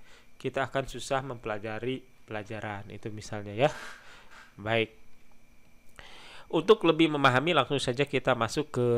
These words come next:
latihannya ya. Tidak perlu berlama-lama. Mari kita lanjutkan ke latihannya. Baik, kita mulai ya.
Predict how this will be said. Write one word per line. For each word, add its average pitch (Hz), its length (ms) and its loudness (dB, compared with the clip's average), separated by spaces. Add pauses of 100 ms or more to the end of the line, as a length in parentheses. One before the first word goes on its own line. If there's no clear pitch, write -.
latihannya 120 720 0
ya. 120 160 0 (320)
Tidak 107 360 -6
perlu 107 240 -6
berlama-lama. 98 560 -4 (500)
Mari 127 240 -2
kita 131 640 4 (1160)
lanjutkan 120 560 -4
ke 110 400 -2
latihannya. 101 540 -8 (1040)
Baik, 147 300 4
kita 131 500 10
mulai 127 720 2
ya. 120 240 2